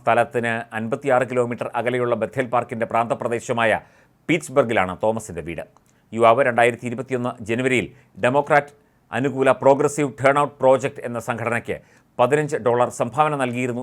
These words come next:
എന്ന വിവരങ്ങളും രേഖകളെ ഉദ്ധരിച്ച് മാധ്യമങ്ങൾ റിപ്പോർട്ട് ചെയ്തു. തോമസിൻ്റെ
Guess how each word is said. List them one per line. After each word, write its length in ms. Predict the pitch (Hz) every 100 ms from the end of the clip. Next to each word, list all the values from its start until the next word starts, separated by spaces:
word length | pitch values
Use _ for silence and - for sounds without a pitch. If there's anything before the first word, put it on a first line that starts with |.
| 117
എന്ന 100 | 110 110
വിവരങ്ങളും 380 | 113 127 120 160 - _ _ -
രേഖകളെ 380 | 120 123 117 113 -
ഉദ്ധരിച്ച് 360 | 113 117 101 113 101
മാധ്യമങ്ങൾ 380 | 104 104 95 87
റിപ്പോർട്ട് 280 | 87 95 -
ചെയ്തു. 180 | 87 76 - _ _ _ _ _ _ -
തോമസിൻ്റെ 400 | 110 113 120